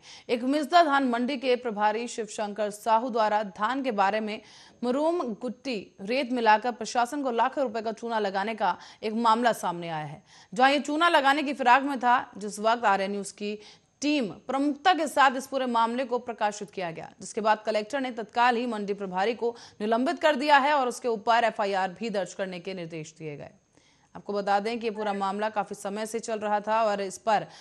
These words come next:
आरएन न्यूज की टीम ने सक्रियता के साथ इस खबर को चलाया और इसके बाद ही जो तमाम अधिकारी हैं, आला अधिकारी,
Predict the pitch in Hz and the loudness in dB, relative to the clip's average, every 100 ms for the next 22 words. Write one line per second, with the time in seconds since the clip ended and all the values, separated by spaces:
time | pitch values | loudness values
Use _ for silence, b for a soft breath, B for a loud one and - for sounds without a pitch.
0 | B B 214 269 294 302 - 269 294 320 | B B 4 4 2 -2 -6 -6 -4 -2
1 | 311 294 269 269 254 262 240 233 254 247 | -2 -4 -4 -4 -2 -2 -2 0 4 4
2 | 247 240 240 226 226 220 226 214 220 226 | 2 -6 -6 -6 -6 -6 0 2 4 2
3 | 208 202 - 180 196 208 190 214 226 B | 0 -4 -10 -2 2 2 0 -6 -8 B
4 | B B 180 214 214 226 226 240 220 196 | B B -6 -6 -2 -2 2 2 0 -4
5 | 202 220 233 277 233 262 233 220 208 208 | 2 4 6 2 2 2 4 2 0 2
6 | 214 214 233 | 2 2 0